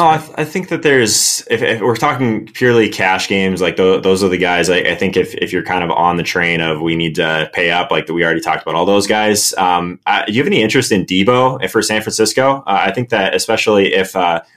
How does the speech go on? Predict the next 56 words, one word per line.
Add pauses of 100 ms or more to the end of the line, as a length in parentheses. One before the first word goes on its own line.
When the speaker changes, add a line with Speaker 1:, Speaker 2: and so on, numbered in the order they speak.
Speaker 1:
we
do
end
up
getting
Emmanuel
Sanders
out,
I,
I
know
we're,
we're
still
kind
of
waiting
on
that (220)
final
news,
but
Debo
is
someone
that
I
think
has
a
lot
of
talent.
Like,
he,
we
kinda,
he
had
his
coming
out
partying
a
little
bit.
He's
four
K.
So,
like,
I'm,
I'm
trying
to,
like,